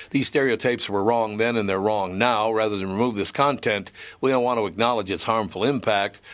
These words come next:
learn from it, and spark conversation to create a more inclusive future together. In addition to the aforementioned films, it appears ahead of the Aristocats, Aladdin, Fantasia, The Jungle Book, Lady and the Tramp, and Swiss Family Robinson.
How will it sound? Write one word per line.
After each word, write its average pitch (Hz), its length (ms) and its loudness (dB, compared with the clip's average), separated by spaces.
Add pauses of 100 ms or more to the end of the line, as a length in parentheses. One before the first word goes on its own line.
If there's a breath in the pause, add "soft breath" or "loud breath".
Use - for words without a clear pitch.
(120)
learn 139 240 2
from 107 180 -2
it, 110 120 0
and 95 120 -4
spark 127 320 0
conversation 117 560 -2
to 104 60 -4
create 113 240 0
a 98 40 0
more 113 220 0
inclusive 107 460 -4
future 113 320 -4
together. 107 540 0 (640 loud breath)
In 110 300 0
addition 123 340 -2
to 95 60 -6
the 104 100 0
aforementioned 104 580 -2
films, 101 300 -2
it 95 80 -2
appears 113 320 -2
ahead 101 220 0
of 98 80 -4
the 92 140 -4
Aristocats, 120 920 -2 (340 loud breath)
Aladdin, 131 640 0
Fantasia, 127 640 0
The 110 140 -2
Jungle 131 380 0
Book, 135 240 0
Lady 110 300 2
and 90 100 -4
the 85 60 -4
Tramp, 131 440 0
and 98 180 -4
Swiss 127 240 -2
Family 98 380 -2
Robinson. 135 640 0